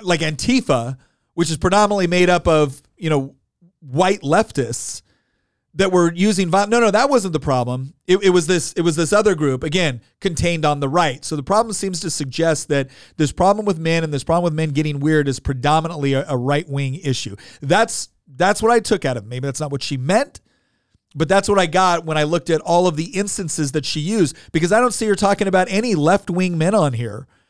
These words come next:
or men that might be, asso-, like, Antifa would have been a perfect example of,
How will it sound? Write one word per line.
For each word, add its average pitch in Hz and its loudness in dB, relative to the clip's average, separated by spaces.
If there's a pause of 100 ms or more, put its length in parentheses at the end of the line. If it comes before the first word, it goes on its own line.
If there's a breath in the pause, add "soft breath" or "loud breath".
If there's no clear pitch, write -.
(240)
or 180 4
men 202 2
that 202 2
might 190 2
be, 185 4
asso-, 208 0
like, 185 0
Antifa 233 0
would 196 4
have 170 -4
been 165 0
a 147 -2
perfect 180 -2
example 135 -2
of, 147 2